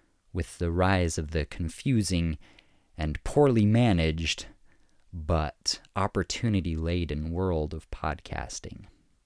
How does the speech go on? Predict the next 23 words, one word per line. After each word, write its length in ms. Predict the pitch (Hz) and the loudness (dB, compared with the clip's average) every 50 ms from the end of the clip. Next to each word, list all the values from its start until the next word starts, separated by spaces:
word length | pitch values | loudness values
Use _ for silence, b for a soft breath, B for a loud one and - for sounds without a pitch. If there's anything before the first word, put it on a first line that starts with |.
| _ _ _ _ _ _ _ _ _ _ _ _ _ - - _ - | _ _ _ _ _ _ _ _ _ _ _ _ _ -20 -14 _ 2
Alternate 440 | 151 175 185 - - 82 78 76 | 4 4 4 4 2 0 2 2
answer. 440 | 73 69 69 67 - - - - - - _ _ _ _ _ _ - b b b b b b b b b b b b b b b b b b b b b b b | 0 -2 -4 -4 -8 -10 -12 -12 -12 -14 _ _ _ _ _ _ -20 b b b b b b b b b b b b b b b b b b b b b b b
Well, 220 | b 135 156 180 196 | b 0 2 2 4
despite 420 | 170 143 - - - 147 135 - | 2 2 2 6 6 6 6 8
how 100 | 113 117 | 6 4
many 200 | 120 117 104 98 | 6 6 6 4
times 400 | - - 123 120 117 101 92 90 | 4 2 2 2 4 2 2 4
I've 180 | 107 98 87 87 | 4 4 4 4
been 100 | 95 90 | 4 4
asked 300 | 90 87 87 82 - - | 4 4 2 0 0 0
what 120 | 92 82 | 0 0
a 40 | 78 | 0
podcast 720 | - - - 113 110 92 82 - - 87 82 76 - - - | 0 0 0 0 0 0 0 -2 -2 0 0 -2 -4 -6 -6
is, 320 | - 85 78 78 87 92 104 | -4 -2 -2 -2 -2 -2 -4
if 160 | 98 - 95 | -4 -2 0
you're 160 | 95 90 92 | 2 2 4
listening 460 | 92 104 98 - - 98 87 85 85 | 4 4 4 2 2 0 0 2 2
to 80 | 80 80 | 0 0
this, 280 | 80 85 85 - - | 0 0 0 0 -2
you 140 | - 85 76 | -4 -4 -4
probably 540 | - - - - 127 117 98 92 101 92 85 | -4 -8 -8 -4 -2 -2 -2 0 0 -2 -2
figured 500 | - - - - 98 85 85 85 82 82 | -2 -4 -2 -2 0 2 2 2 2 2
it 100 | 82 | 0